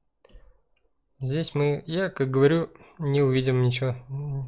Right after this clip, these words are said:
потому что его здесь не выставили. Именно нашего само-, самого объёмного тумана,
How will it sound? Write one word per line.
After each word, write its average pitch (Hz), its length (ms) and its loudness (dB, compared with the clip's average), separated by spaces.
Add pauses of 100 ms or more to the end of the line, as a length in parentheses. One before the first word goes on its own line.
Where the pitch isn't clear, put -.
(1600)
потому 127 320 -2
что - 200 -4
его 139 760 -2 (360)
здесь 131 640 -4
не 147 480 2
выставили. 120 520 -2 (2000)
Именно 120 840 -2 (1400)
нашего 127 380 0
само-, 139 600 4
самого 151 640 8
объёмного 135 720 2
тумана, 123 500 0